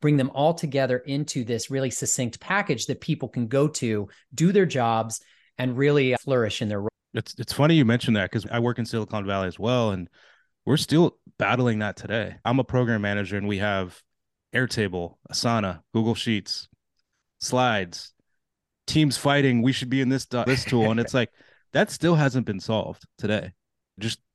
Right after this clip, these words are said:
Speaker 2: simplifying the way we work. I think that's an interesting problem that you <laughs> actually had an impact on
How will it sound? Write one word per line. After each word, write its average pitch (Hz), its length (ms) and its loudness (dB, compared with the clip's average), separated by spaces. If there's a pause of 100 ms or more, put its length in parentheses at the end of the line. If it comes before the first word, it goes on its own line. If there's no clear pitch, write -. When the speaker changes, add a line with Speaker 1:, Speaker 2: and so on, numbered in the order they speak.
(260)
Speaker 2:
simplifying 123 680 0
the 104 80 0
way 101 140 0
we 90 160 -2
work. 104 300 0
I 87 80 -4
think 123 160 -4
that's 123 180 -2
an 101 80 -8
interesting 98 420 -10
problem 95 440 -4 (100)
that 104 160 2
you 113 140 4
<laughs> 120 80 2
actually 127 240 2
had 123 160 2
an 113 100 0
impact - 340 -2
on 110 240 0